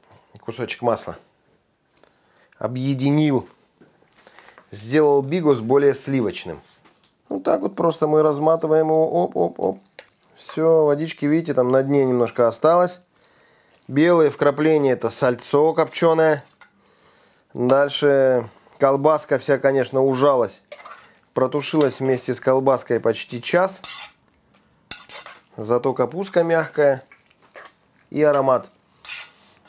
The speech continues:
бомбический. Бомбический аромат. Кстати, если вы очень-очень мелко нарежете все составляющие, то бигос можно использовать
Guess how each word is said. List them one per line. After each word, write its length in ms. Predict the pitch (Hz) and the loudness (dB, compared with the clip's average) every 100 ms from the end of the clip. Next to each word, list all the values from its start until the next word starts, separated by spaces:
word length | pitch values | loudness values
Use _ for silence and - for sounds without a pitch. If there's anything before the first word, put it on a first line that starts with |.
| - | -8
бомбический. 1040 | 101 107 104 104 110 95 - - - 87 85 - - | -2 -2 -2 -4 -6 -6 -10 -12 -14 -16 -16 -20 -12
Бомбический 1300 | 92 113 120 107 110 120 113 - 110 - - 107 98 - | -8 -8 -10 -10 -10 -10 -12 -12 -12 -14 -16 -18 -18 -14
аромат. 840 | 110 113 110 117 120 113 110 110 - - - - _ _ _ _ _ - | -10 -10 -8 -8 -8 -12 -10 -8 -10 -14 -18 -18 _ _ _ _ _ -18
Кстати, 400 | - 147 156 156 | -2 0 2 2
если 360 | 170 175 165 | 0 0 -2
вы 380 | 160 170 180 175 _ _ _ _ - | 2 2 2 -2 _ _ _ _ 0
очень-очень 1120 | 175 208 - 170 175 226 233 226 202 - 180 | 2 2 0 -8 -6 -2 2 2 2 -2 -4
мелко 640 | 160 165 175 165 127 95 - _ _ _ _ _ _ _ _ - | -2 2 2 2 -2 -4 -6 _ _ _ _ _ _ _ _ -8
нарежете 560 | 110 127 165 139 135 117 | -2 0 0 -4 -12 -14
все 280 | - 160 | -8 -4
составляющие, 960 | 135 127 - 127 165 202 180 - 92 87 _ _ _ - | -4 -4 -2 0 0 -2 -6 -8 -10 -12 _ _ _ -4
то 160 | 120 | -2
бигос 460 | 113 160 180 127 - | -2 -4 -4 -4 -2
можно 400 | 127 156 135 127 | -2 -2 0 -4
использовать 720 | 113 - 185 170 127 90 - | -4 -6 -6 -2 -2 -4 -6